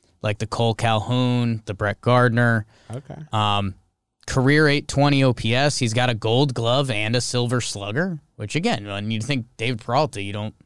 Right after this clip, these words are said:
Speaker 1: think of him as an elite, elite guy. But
Speaker 2: How come the bat got gypped there?
Speaker 1: Silver bat?
Speaker 2: Yeah, instead of a, like, a Gold Glove,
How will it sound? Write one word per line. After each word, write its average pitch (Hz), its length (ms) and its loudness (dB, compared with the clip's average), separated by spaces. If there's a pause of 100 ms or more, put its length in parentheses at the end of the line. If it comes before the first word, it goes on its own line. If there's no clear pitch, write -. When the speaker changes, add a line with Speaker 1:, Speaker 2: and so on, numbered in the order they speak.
(560)
Speaker 1:
think 117 160 -4
of 110 100 -6
him 113 220 -2
as 101 320 -8 (100)
an 110 120 -6
elite, 110 400 -4 (100)
elite 113 340 -4
guy. 117 360 0
But 98 200 -4
Speaker 2:
How 208 140 0
come 330 220 -2
the 302 100 -4 (120)
bat 113 440 -4
got 104 220 -10 (280)
gypped - 340 -6
there? 82 260 -20 (1300)
Speaker 1:
Silver 123 340 0
bat? 131 360 0 (260)
Speaker 2:
Yeah, 156 140 -2
instead 131 240 -6
of 117 100 -6
a, 117 160 -8
like, 117 200 -8
a 117 60 -8
Gold 123 320 -4
Glove, 127 480 -2